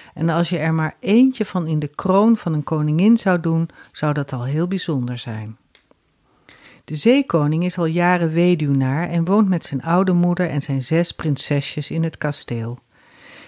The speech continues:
De jongste van deze zeemeerminnetjes is een bijzonder meisje. Ze droomt al heel lang van de wereld boven het water. Haar grootmoeder vertelt haar verhalen over de mensenwereld,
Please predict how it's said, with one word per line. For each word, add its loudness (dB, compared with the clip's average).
De -2
jongste 2
van 2
deze 0
zeemeerminnetjes 0
is -8
een 2
bijzonder 0
meisje. -2
Ze -8
droomt 2
al 2
heel 2
lang 0
van -2
de 0
wereld 0
boven 2
het -2
water. -6
Haar -6
grootmoeder 2
vertelt -4
haar -2
verhalen 0
over -2
de 0
mensenwereld, 0